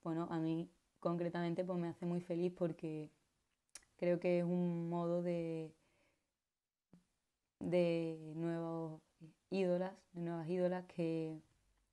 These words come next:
no solo nuestros ídolos de fútbol sean Messi y Cristiano, que, bueno, pues también, sino que aparezcan nuevos nombres, que esos nombres sean en femenino.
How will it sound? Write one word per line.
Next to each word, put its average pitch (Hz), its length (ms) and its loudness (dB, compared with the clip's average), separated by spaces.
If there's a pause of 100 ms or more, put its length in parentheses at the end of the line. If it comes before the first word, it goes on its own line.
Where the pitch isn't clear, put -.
(960)
no 185 220 0
solo 180 800 6
nuestros 175 380 -2
ídolos 170 360 4
de 165 80 0
fútbol 170 400 -6
sean 165 680 -4 (520)
Messi 175 460 -2
y 151 40 -6
Cristiano, 170 640 -2
que, 156 420 -6 (480)
bueno, 165 240 -6
pues 160 220 -4
también, 165 400 -6
sino 160 360 -4
que 160 80 -8
aparezcan 165 460 -4
nuevos 165 200 0
nombres, 190 420 -4
que 175 160 -8
esos 170 180 -6
nombres 170 340 -2
sean 170 360 -4 (720)
en 175 160 -2
femenino. 175 540 0